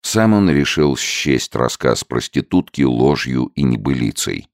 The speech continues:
Однако братья, которые отец-эконом не преминул все передать, не сомневалась в моей виновности. Цурукава, чуть не плача, схватил меня за руку.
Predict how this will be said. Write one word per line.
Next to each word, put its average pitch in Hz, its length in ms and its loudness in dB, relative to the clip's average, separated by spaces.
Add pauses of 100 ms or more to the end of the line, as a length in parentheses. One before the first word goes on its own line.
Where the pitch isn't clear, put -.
(460)
Однако 71 520 0
братья, 67 800 0
которые 60 480 0
отец-эконом 65 840 0
не 80 80 4
преминул 67 680 2
все - 340 -4
передать, 60 680 -2
не 92 200 4
сомневалась 67 880 -2
в 50 60 -12
моей 55 480 -4
виновности. 50 920 -6 (840)
Цурукава, 107 520 2
чуть 92 220 -4
не 92 120 2
плача, 80 400 0
схватил 69 420 0
меня 65 320 2
за 60 240 -2
руку. 50 400 -6